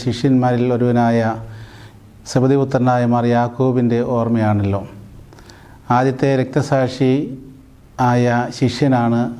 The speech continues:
മാർ യാക്കോബ് ശ്ലീഹ. യേശുക്രിസ്തുവിന് വേണ്ടി തൻ്റെ ജീവിതം തന്നെ യാഗമായി സമർപ്പിച്ചതായ ഒരു ശിഷ്യനാണ്.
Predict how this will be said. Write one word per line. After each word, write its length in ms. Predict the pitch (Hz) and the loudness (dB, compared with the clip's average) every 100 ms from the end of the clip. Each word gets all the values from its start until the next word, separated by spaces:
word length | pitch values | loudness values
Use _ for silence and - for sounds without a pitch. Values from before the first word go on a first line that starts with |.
| - - - - | -16 -20 -20 -2
മാർ 140 | 120 117 117 | 0 2 0
യാക്കോബ് 360 | 117 120 113 107 | 0 -2 -2 0
ശ്ലീഹ. 240 | 113 107 110 120 | 0 2 2 0
യേശുക്രിസ്തുവിന് 640 | 117 - 120 131 120 120 | -2 -4 -2 2 2 4
വേണ്ടി 280 | 117 117 110 107 - - - - - - | 4 4 2 -2 -8 -14 -18 -20 -8 0
തൻ്റെ 180 | 127 120 | 2 4
ജീവിതം 280 | 127 139 135 131 | 4 4 2 2
തന്നെ 160 | 123 123 120 | 2 2 2
യാഗമായി 420 | 120 123 123 120 - | 0 0 0 -2 0
സമർപ്പിച്ചതായ 760 | 117 117 120 117 113 110 110 127 208 | 0 0 -2 0 2 2 0 -2 -2
ഒരു 120 | 135 113 | -2 0
ശിഷ്യനാണ്. 480 | 117 - 110 101 101 | 0 0 0 0 -2